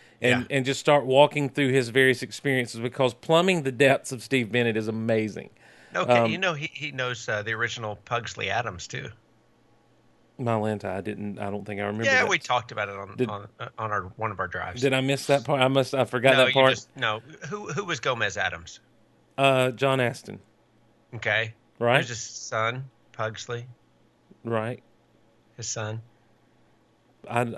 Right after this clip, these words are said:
Speaker 1: don't remember the kid's name.
Speaker 2: Sean Astin.
Speaker 1: Oh, okay. I'm sorry.
Speaker 2: The original Pugsley.
Speaker 1: <laughs>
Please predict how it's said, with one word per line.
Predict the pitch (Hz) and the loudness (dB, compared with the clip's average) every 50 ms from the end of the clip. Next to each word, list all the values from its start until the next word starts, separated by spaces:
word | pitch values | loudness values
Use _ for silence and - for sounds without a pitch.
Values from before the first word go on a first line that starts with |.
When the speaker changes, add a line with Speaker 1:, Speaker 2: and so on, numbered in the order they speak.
| 110 104 | -8 -6
Speaker 1:
don't | 104 110 110 | -6 -8 -8
remember | 104 107 107 113 110 104 104 | -8 -6 -6 -6 -6 -6 -8
the | 92 98 95 - _ _ | -10 -10 -14 -14 _ _
kid's | - 117 104 - - | -8 -8 -8 -8 -6
name. | 107 101 95 | -8 -6 -2
Speaker 2:
Sean | 90 - - 123 113 110 113 117 117 117 _ _ _ _ - | 0 0 2 2 2 0 0 -2 -4 -8 _ _ _ _ -6
Astin. | 113 113 117 113 110 - - 120 117 123 | -2 -2 -2 -2 -6 -12 -14 -14 -4 4
Speaker 1:
Oh, | 170 208 240 262 262 220 196 196 | 6 8 8 10 10 8 8 6
okay. | 208 202 - - | 4 2 0 2
I'm | 170 190 190 | 4 4 4
sorry. | 185 - 214 175 156 | 4 4 6 6 8
Speaker 2:
The | - 254 | 6 6
original | 294 339 349 - - 277 247 202 160 131 | 6 4 4 4 4 0 2 2 -2 6
Pugsley. | - 262 - 135 240 - 240 - - - 92 - | 6 6 6 6 0 4 2 2 2 2 -8 -4
Speaker 1:
<laughs> | - | -2